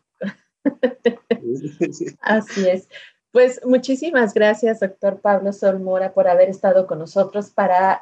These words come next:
Speaker 2: hablar acerca de esta antología áurea, Poesía de los Siglos de Oro, que es de la colección Biblioteca del Universitario y que ya se puede encontrar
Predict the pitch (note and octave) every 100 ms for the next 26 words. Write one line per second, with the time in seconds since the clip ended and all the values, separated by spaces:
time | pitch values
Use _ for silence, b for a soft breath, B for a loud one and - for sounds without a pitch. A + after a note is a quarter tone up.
0 | - F3 E3 - F#3+ G3 F#3+ F#3 F#3+ F#3
1 | G3+ F#3 F#3 G3+ F#3 F3+ D#3 - G#3 G#3
2 | G3 F#3 F3 F#3 F#3+ F#3 E3+ - G3+ G3
3 | F#3 E3 D3+ G3 F#3+ G3 D#3+ D#3+ D#3+ F3
4 | F3+ B3+ b b b _ _ G#3 G#3+ A3+
5 | - G#3 G3+ G3+ - - G3+ G3+ F#3+ F#3+
6 | F3+ F3 - - F#3+ F#3 F#3+ E3 E3 F3+
7 | G3+ F3 D3+ D3+ D#3 D3+ E3 - E3+ F3
8 | G3+ - A3+ A#3 A#3+ A#3+ B3+ A#3+ A3+ A3+
9 | C4 C4 G#3+ G#3 G#3 G3+ E3 D#3 F3+ F3+
10 | G3